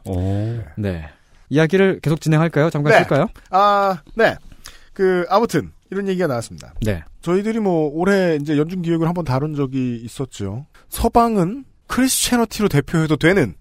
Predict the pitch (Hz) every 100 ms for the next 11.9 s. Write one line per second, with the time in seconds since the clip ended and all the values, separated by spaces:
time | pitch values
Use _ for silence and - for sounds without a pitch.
0 | - - 170 160 113 104 165 - - 160
1 | - - 285 - - 185 123 - 82 67
2 | - - - 110 - - - - 180 170
3 | - - 151 127 120 - - - - -
4 | - - - 160 147 117 98 98 - 131
5 | 123 160 98 127 160 151 139 - 95 78
6 | 76 78 76 78 - _ 98 101 120 147
7 | 101 107 104 95 80 80 160 110 101 87
8 | 82 80 _ - 120 143 135 92 - 82
9 | 80 78 - - 117 107 82 - 82 80
10 | 78 101 101 90 85 104 98 95 90 90
11 | 95 - 143 135 127 107 85 82